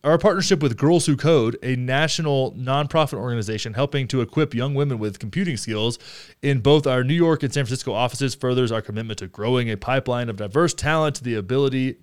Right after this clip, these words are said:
to, uh, in the ability to problem solve using technology, promoting a more inclusive economy." Like, these fucking buzzwords don't mean a goddamn thing when your actions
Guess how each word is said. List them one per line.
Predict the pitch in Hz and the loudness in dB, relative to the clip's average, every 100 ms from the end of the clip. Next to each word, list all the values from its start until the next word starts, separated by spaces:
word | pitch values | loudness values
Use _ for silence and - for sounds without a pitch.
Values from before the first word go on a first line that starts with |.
| - | -18
to, | - 135 | -8 -2
uh, | 131 | -2
in | 131 131 | -2 0
the | 127 | 0
ability | 110 160 151 | 0 0 2
to | 135 | 0
problem | - 127 120 123 120 | 0 0 0 -2 -4
solve | - 117 113 104 | -2 0 0 -2
using | 110 104 101 | -4 -4 -6
technology, | 110 98 101 98 95 92 95 - - - | -8 -8 -6 -4 -4 -6 -10 -12 -18 -4
promoting | 135 160 196 185 | 4 6 6 6
a | |
more | 151 156 | 4 4
inclusive | 147 110 - 214 - 185 147 | 2 0 2 2 4 2 2
economy." | 131 123 117 92 71 - - _ - | 0 -2 -2 -6 -12 -18 -20 _ 0
Like, | 123 | 2
these | 156 226 | 4 4
fucking | - 214 214 208 147 | 4 2 2 2 6
buzzwords | 180 226 135 127 135 - | 8 6 4 4 4 2
don't | 165 214 | 2 2
mean | 202 220 | 2 0
a | 180 | 0
goddamn | 110 160 190 151 180 160 | 2 4 6 6 2 2
thing | 143 233 220 135 123 - - | 0 2 4 2 0 -8 0
when | 180 | 4
your | 165 156 - | 4 2 4
actions | 180 190 - 147 123 113 | 4 4 2 2 2 -2